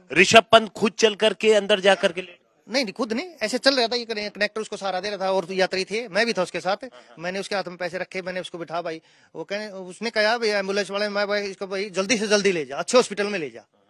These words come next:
Speaker 2: और उसको बोला, मैं कहा, "अभी ये क्रिकेटर है," और मैं कहा, "लेट मामा," बोले, "ठीक है, हम ले जाते हैं," क्योंकि हम साथ में चले जाते, कोई दिक्कत नहीं, क्योंकि हम एक बंधन में बंधे होते हैं, सरकारी कर्मचारी हैं, हम, अ, नहीं छोड़ सकते।
Speaker 1: तो कितनी देर में,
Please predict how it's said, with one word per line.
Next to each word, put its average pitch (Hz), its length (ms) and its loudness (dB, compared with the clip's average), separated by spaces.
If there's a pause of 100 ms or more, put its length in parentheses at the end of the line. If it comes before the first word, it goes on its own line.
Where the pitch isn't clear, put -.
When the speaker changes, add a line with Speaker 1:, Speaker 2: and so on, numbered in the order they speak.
(680)
Speaker 2:
और 143 100 -14
उसको 160 180 -12
बोला, 151 240 -6 (420)
मैं 147 80 -10
कहा, 180 160 0
"अभी 196 200 -4
ये 202 80 2
क्रिकेटर 190 420 -4
है," 214 320 -2 (120)
और 160 120 -10
मैं 165 120 -10
कहा, 156 220 -4
"लेट 151 220 -8
मामा," 143 200 -10
बोले, 170 100 -6
"ठीक 196 220 -6
है, 156 60 -6
हम 156 80 -8
ले 151 80 -8
जाते 135 260 -10
हैं," 120 260 -18
क्योंकि 185 200 -6
हम 240 240 -2
साथ 226 220 0
में 240 80 -10
चले 226 120 -10
जाते, 233 200 -6
कोई 214 140 -4
दिक्कत 202 300 -8
नहीं, 202 160 -12
क्योंकि - 440 -10
हम 240 280 -2
एक 220 180 -4
बंधन 262 240 2
में 233 120 0
बंधे 220 160 2
होते 190 140 -2
हैं, 180 60 -4
सरकारी 214 300 0
कर्मचारी 202 460 -4
हैं, 170 200 -6
हम, 190 200 -4
अ, 170 280 -14 (320)
नहीं 190 100 -4
छोड़ 202 180 0
सकते। 143 380 -10 (380)
Speaker 1:
तो - 160 -20
कितनी 208 400 0
देर 170 300 6
में, 180 300 -2